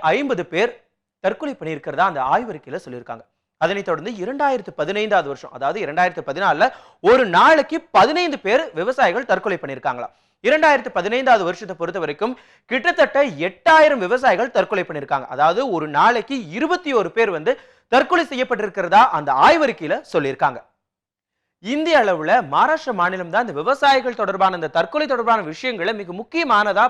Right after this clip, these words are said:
பார்க்கப்படுது. ஏன் அப்படின்னா, நாற்பதாயிரம் விவசாய கிராமங்கள் இருக்கக்கூடிய மகாராஷ்டிரா மாநிலத்தை பொறுத்த வரைக்கும் கிட்டத்தட்ட இருபத்தி ஏழாயிரம் விவசாய கிராமங்கள் வறட்சி பாதித்துள்ளதா அந்த மாவட்ட நிர்வாகங்களே அறிவிச்சிருக்கு. அது மட்டும் இல்ல, இரண்டாயிரத்து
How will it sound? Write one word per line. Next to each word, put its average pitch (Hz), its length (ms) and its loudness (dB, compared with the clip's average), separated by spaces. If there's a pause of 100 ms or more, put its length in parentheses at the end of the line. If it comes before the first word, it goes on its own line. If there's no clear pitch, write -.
பார்க்கப்படுது. 147 440 -4 (200)
ஏன் 190 100 -2
அப்படின்னா, 143 280 -4 (520)
நாற்பதாயிரம் 262 920 4
விவசாய 262 340 4 (100)
கிராமங்கள் 208 460 2
இருக்கக்கூடிய 196 640 0
மகாராஷ்டிரா 214 500 2
மாநிலத்தை 202 460 -2
பொறுத்த 196 240 -6
வரைக்கும் 220 280 -8 (320)
கிட்டத்தட்ட 247 320 0 (160)
இருபத்தி 311 360 -2 (140)
ஏழாயிரம் 254 380 4
விவசாய 247 300 2 (120)
கிராமங்கள் 185 380 0 (120)
வறட்சி 269 420 2
பாதித்துள்ளதா 185 600 2
அந்த 139 180 -14
மாவட்ட 277 480 2
நிர்வாகங்களே 220 720 2
அறிவிச்சிருக்கு. 135 480 -10 (360)
அது 160 160 2
மட்டும் 160 240 -4
இல்ல, 143 100 0 (460)
இரண்டாயிரத்து 233 480 2